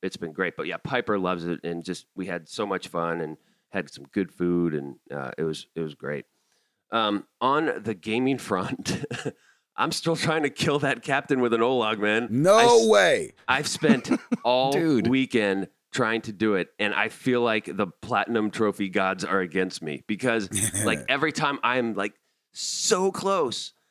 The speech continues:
Speaker 1: and it's, you just, it has to be that little sweet spot because if,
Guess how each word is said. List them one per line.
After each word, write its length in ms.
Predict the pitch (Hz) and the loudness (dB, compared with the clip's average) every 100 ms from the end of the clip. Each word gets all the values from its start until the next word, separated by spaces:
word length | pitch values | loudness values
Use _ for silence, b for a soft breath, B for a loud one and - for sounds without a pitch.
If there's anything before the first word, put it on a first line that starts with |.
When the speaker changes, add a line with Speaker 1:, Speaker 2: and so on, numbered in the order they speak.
| _ - | _ -4
Speaker 1:
and 160 | 143 143 | 0 0
it's, 200 | 139 - | -2 -10
you 320 | 117 131 143 | -10 -4 -2
just, 260 | 143 165 - 123 | 0 0 0 -2
it 140 | 101 | -2
has 360 | - 170 160 - | -2 -2 -2 -4
to 100 | 151 | -2
be 160 | 147 | 0
that 180 | 139 123 | 0 0
little 200 | 131 123 | 2 0
sweet 300 | - 135 139 | 0 -2 -2
spot 280 | - 107 - | -2 -2 0
because 320 | 101 117 98 - | -2 -2 -2 0
if, 300 | 107 101 | 0 0